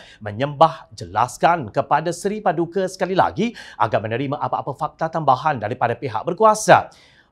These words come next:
Rakyat harus menghormati titah Seri Paduka tempoh hari. Bagaimanapun, kehendak perkara empat puluh itu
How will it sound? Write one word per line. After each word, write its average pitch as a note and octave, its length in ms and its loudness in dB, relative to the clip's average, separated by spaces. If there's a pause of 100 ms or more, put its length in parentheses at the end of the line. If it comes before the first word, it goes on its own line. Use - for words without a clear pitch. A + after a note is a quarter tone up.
(380)
Rakyat E3+ 480 6
harus G#3+ 240 4
menghormati F3+ 560 0
titah F#3+ 320 0
Seri F3+ 240 -2
Paduka C#3+ 640 0
tempoh F3+ 240 -2
hari. D3 320 2
Bagaimanapun, A#2 640 -4
kehendak D3 480 -2
perkara D3 320 0
empat D3 240 -4
puluh D3+ 160 -6
itu G3 320 0